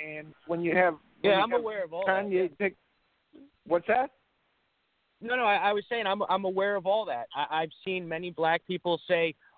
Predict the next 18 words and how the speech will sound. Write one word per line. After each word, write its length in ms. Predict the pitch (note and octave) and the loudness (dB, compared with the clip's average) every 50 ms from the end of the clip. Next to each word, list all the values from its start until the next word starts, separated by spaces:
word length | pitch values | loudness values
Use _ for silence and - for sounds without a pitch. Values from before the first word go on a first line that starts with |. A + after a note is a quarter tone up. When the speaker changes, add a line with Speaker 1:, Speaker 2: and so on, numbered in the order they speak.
| - | 0
Speaker 2:
"Oh, 160 | - F3 E3+ D3 | 2 2 4 4
well, 160 | D3+ D3+ D3 | 2 0 0
he, 140 | D3+ F#3 F#3+ | -2 -4 -6
it 340 | E3 D3 D#3 C#3+ D3+ C#3+ | -6 -8 -8 -8 -8 -4
doesn't 280 | - F3 E3+ D3+ D#3+ D3+ | -4 -4 -4 -4 -8 -8
mean 180 | E3 E3+ E3 D#3 | -8 -8 -8 -8
anything. 360 | C#3+ C#3+ C3+ - C#3+ C3 C3 | -8 -10 -10 -12 -12 -6 -4
Those 200 | D3+ D#3 D#3 C#3 | -2 -2 -2 -2
numbers 320 | E3 D#3+ D#3 C#3 D#3+ D3+ C3+ | -2 -4 -2 -2 -4 -2 0
aren't 240 | D#3 D3+ C#3+ B2+ G#2+ | 0 -2 -2 -2 -2
real." 300 | D3+ E3 D#3 B2 A2 - _ - - - | 0 0 2 0 0 -4 _ -20 -8 -2
I'm 160 | - E3+ F#3 | 0 0 2
just 220 | F3 G#3 F#3 _ | 2 -2 -2 _
telling 240 | - G3 F#3+ F#3+ F#3 | -2 -2 -2 -2 -2
you 160 | F3+ E3+ D#3 | -4 -6 -6
what 300 | D3 D3+ C#3+ D#3 E3 D#3+ | -6 -6 -2 0 2 2
I 160 | D#3+ D#3+ D#3+ D3+ | 2 2 0 -2
hear 180 | E3+ F3 E3+ | -4 -6 -6